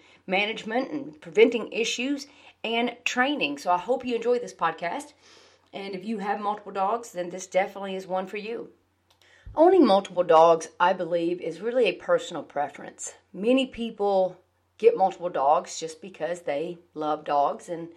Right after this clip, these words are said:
the more the merrier. Uh, you know, you got crazy cat people.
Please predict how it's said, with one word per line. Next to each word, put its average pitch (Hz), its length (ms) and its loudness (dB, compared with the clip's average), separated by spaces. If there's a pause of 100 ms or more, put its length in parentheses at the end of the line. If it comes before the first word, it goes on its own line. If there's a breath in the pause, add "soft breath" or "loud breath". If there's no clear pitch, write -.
(520 soft breath)
the 180 80 -8
more 170 240 2
the 185 80 -2
merrier. 208 480 0 (920 soft breath)
Uh, - 240 -12
you 185 120 -8
know, 175 100 0
you 170 460 -12
got 170 300 2
crazy 180 340 -2
cat 165 480 -4
people. 196 420 -8